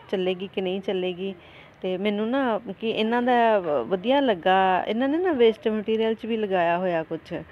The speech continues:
ਤੇ ਅਗੇਵ ਦੀਆਂ ਵਰਾਇਟੀਆਂ, ਦੋ ਵਰਾਇਟੀਜ਼ ਨੇ ਅਗੇਵ ਦੀਆਂ। ਇਹ ਦੇਖੋ variegated ਅਗੇਵ ਲੱਗਾ ਆ,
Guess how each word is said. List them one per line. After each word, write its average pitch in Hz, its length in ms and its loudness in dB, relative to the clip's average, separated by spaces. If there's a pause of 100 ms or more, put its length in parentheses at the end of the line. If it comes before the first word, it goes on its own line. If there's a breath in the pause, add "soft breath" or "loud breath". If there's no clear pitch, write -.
(500 loud breath)
ਤੇ 190 120 0 (120)
ਅਗੇਵ 202 360 4
ਦੀਆਂ 196 180 0
ਵਰਾਇਟੀਆਂ, 180 680 -2
ਦੋ 202 280 2
ਵਰਾਇਟੀਜ਼ 185 480 -2
ਨੇ 185 280 -2
ਅਗੇਵ 190 360 -4
ਦੀਆਂ। 185 220 -6 (440 loud breath)
ਇਹ 196 80 0
ਦੇਖੋ 185 300 -4
variegated 185 600 0 (240)
ਅਗੇਵ 214 320 0
ਲੱਗਾ 220 320 0 (140)
ਆ, 226 160 0